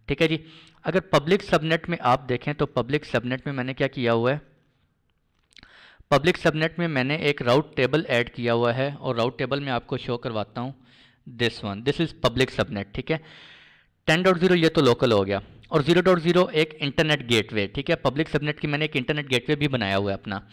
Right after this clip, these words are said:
उस इंटरनेट गेटवे के through मेरी ट्रैफिक पब्लिक की बाहर चली जाएगी। जबकि प्राइवेट सबनेट में क्या हो रहा है, अगर प्राइवेट सबनेट का राउट टेबल देखें तो ये देखें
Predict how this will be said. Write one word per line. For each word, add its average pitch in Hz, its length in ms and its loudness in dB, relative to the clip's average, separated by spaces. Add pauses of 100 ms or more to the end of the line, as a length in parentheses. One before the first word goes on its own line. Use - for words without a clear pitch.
(380)
उस 180 140 0
इंटरनेट 170 380 0
गेटवे 139 280 2
के 147 80 -2
through 139 180 -2
मेरी 131 120 -2
ट्रैफिक 131 380 -4
पब्लिक 131 320 -2
की 147 120 -2
बाहर 113 260 -2
चली 104 200 -6
जाएगी। 104 260 -4 (360)
जबकि 185 260 0
प्राइवेट 185 340 4
सबनेट 147 340 -2
में 139 100 -4
क्या 123 140 -2
हो 101 120 2
रहा 101 120 0
है, - 220 -14 (160)
अगर 151 140 -2
प्राइवेट 160 340 2
सबनेट 165 340 -2
का 170 80 0
राउट 135 220 2
टेबल 151 200 0
देखें 143 240 -4
तो 147 80 -2
ये 131 160 0
देखें 107 300 -6